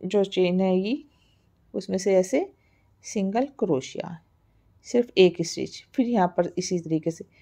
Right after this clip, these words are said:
तो ये हमारा डिज़ाइन ऐसे बनेगा, एक में सिंगल क्रोशिया और एक में सात स्टिच आएंगी, दो डबल क्रोशिया, तीन ट्रिपल क्रोशिया और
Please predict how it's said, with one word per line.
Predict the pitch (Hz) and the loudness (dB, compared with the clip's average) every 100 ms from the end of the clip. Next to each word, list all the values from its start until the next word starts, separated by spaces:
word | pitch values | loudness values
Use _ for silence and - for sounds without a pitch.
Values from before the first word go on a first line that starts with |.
| _ _ - | _ _ -2
तो | |
ये | 214 | 0
हमारा | 214 202 180 185 | 2 2 2 2
डिज़ाइन | 180 180 185 190 160 | 2 2 0 0 -2
ऐसे | 160 180 | 0 0
बनेगा, | 180 175 208 269 330 _ _ _ _ _ _ _ _ - | 0 -2 -2 -2 -6 _ _ _ _ _ _ _ _ -2
एक | 180 185 | 0 2
में | 185 | 0
सिंगल | 185 180 190 | -2 0 0
क्रोशिया | 196 196 196 262 | 4 4 4 2
और | 262 196 | 4 4
एक | 190 | 2
में | 196 | -2
सात | - 170 180 196 | 0 0 2 0
स्टिच | 196 202 196 | 0 -2 2
आएंगी, | 185 196 220 | 2 2 -2
दो | 185 180 | 0 2
डबल | 170 170 170 | 4 2 0
क्रोशिया, | 175 175 180 233 | 0 0 2 0
तीन | 240 196 180 | 0 -2 0
ट्रिपल | 185 165 170 | 0 -2 -2
क्रोशिया | 165 180 180 - - | -2 0 0 -2 0
और | 196 247 | 2 0